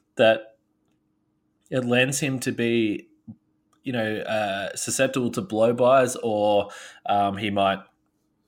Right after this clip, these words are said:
we know that he loves to contest shots, so, <laughs> uh, he might go up for a block, and then all of a sudden the whole defense is thrown off. And it seemed early in this game when the Celtics looked like they could, uh, get a hold of the Bucks that Pat was the guy that was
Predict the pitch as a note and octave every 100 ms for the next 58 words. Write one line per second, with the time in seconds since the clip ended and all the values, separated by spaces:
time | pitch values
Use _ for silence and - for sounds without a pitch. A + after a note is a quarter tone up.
0 | _ - A2+ A2+ C3 B2 G#2 A2 G#2+ A2+
1 | A2 F#2+ G#2 - G#2 D#2 - - G2 G2
2 | G2+ C3 C#3 - - - G#2 G2+ G2+ A#2
3 | A#2 G#2+ A#2 G#2+ - G#2 - D3 - B2
4 | B2 B2 A#2+ - A#2+ G#2 - C3 A2+ A#2+
5 | A#2+ A#2+ G2+ G2 - B2 A2 G#2+ A#2 G2
6 | - - - - G#2+ G2+ - - C#3 D#3
7 | E3 B2 B2+ B2+ A#2+ A#2 - A2+ G#2+ G2+
8 | - A#2 A#2 A2 - A#2 B2 C3 A#2+ -
9 | F#2+ - A#2 G#2+ A2+ G#2 G2 G2 F2+ A#2
10 | G#2+ G2 F#2 A#2+ A#2 G2 - - - _
11 | - G#2 - A#2+ B2 B2+ G#2 - A#2 -
12 | - - F#2+ A#2+ C3 A#2+ - B2 A2